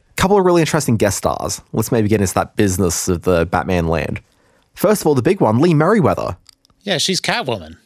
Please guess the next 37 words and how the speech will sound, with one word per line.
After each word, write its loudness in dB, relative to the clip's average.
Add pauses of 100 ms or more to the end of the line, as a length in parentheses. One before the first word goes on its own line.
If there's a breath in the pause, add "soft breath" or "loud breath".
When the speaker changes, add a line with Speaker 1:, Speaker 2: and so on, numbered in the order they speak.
(100)
Speaker 1:
She, -4
well, 4
she 0
was 2
a 2
Catwoman. 0 (280)
Speaker 2:
In 0
Speaker 1:
Not 4
Speaker 2:
the 2
Speaker 1:
a 4
Speaker 2:
movie, 2
Speaker 1:
nece- -4
Speaker 2:
right? -4 (140)
Speaker 1:
Yeah, 2
so 2
she 0
hasn't 2
appeared 0
in 0
the 0
T 0
V 2
show 0
as -2
Catwoman, -6 (500 soft breath)
but 2
in 2
the 2
Batman 0
feature -4
film 0
of -2
nineteen 0
sixty-six, -4
she 0
was -2
Catwoman. -4